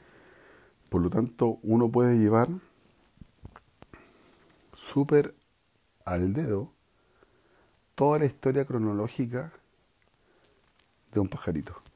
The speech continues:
¿Ya? Eh, Chile en sí <clears throat> no es de los más grandes de Sudamérica. Estamos hablando que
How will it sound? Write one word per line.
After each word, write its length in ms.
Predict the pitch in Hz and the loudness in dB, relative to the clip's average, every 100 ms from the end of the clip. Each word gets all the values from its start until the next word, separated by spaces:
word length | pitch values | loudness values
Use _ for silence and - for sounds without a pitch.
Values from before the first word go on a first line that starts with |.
| _ _ _ _ _ _ _ _ | _ _ _ _ _ _ _ _
¿Ya? 200 | 104 110 - - - _ - _ _ _ _ _ _ _ _ _ _ _ _ _ | -6 -6 -6 -14 -20 _ -20 _ _ _ _ _ _ _ _ _ _ _ _ _
Eh, 640 | 139 101 101 92 90 90 90 90 - - - _ | -4 2 4 4 2 -2 -4 -10 -20 -20 -20 _
Chile 1080 | - 139 165 190 170 151 139 123 107 101 113 | 0 2 2 0 -2 -2 -4 -6 -10 -6 -4
en 140 | 175 | -2
sí 420 | - - 147 185 - - | 0 2 2 2 -2 -2
<clears throat> 1400 | 98 90 95 95 _ _ _ _ _ _ _ _ - - | 0 0 -4 -12 _ _ _ _ _ _ _ _ -20 -2
no 200 | 92 95 | 4 4
es 60 | 104 | 4
de 80 | |
los 120 | 120 127 | 2 2
más 140 | 117 | 2
grandes 380 | 113 123 123 117 | 2 0 0 0
de 80 | 107 | 0
Sudamérica. 800 | - 95 123 170 160 80 76 82 90 - _ _ _ - - _ | -2 -4 -2 -2 -2 -4 -8 -10 -12 -18 _ _ _ -20 -20 _
Estamos 260 | 98 95 | -4 -2
hablando 460 | 95 101 113 110 107 | 0 0 0 0 0
que 420 | 95 87 82 80 | 0 0 0 -2